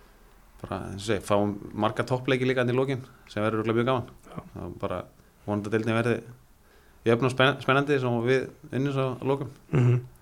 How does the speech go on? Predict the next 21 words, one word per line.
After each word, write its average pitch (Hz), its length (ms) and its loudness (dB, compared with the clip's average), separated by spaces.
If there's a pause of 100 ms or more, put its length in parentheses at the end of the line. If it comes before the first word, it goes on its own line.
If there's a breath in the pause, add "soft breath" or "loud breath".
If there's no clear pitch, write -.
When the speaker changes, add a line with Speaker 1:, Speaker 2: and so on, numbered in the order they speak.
(240)
Speaker 2:
Eh, 151 180 8 (140)
ég 151 100 8
sner-, 165 160 6
við 160 160 6
snert-, 190 240 6
ég 160 100 8
snerti 180 220 4
það 160 160 10
svo, 165 160 12
svo 156 160 12
áðan, 139 220 10 (380 soft breath)
þegar 147 100 8
ég 143 40 2
kom 156 200 10
inn 147 80 10
á, 147 80 12
þú 143 180 8
veist, 143 160 2
að 139 580 4
neikvæðar 151 440 6
fréttir 143 440 4